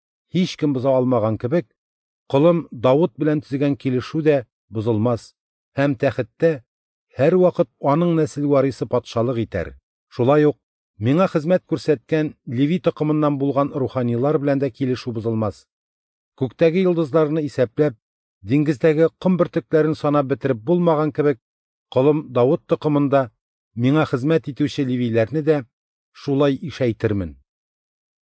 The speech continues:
Раббыдан Иеремиягә мондый сүз килеп иреште. "Бу кешеләрнең ни сөйләгәнен ишетмисеңмени? Алар Раббы кайчандыр үзе сайлаган рухларның икесеннән, Исраил белән Яһүдәдән ваз кичте дип,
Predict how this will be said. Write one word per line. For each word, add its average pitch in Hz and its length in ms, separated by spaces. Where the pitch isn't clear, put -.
Раббыдан 131 540
Иеремиягә 143 640
мондый 131 300
сүз - 260
килеп 101 240
иреште. 90 540
"Бу 147 200
кешеләрнең 160 540
ни 175 160
сөйләгәнен 147 560
ишетмисеңмени? 151 840
Алар 135 420
Раббы 131 400
кайчандыр 143 640
үзе 143 260
сайлаган 151 540
рухларның 143 600
икесеннән, 135 640
Исраил 139 560
белән 147 300
Яһүдәдән 131 640
ваз 151 260
кичте - 360
дип, 131 220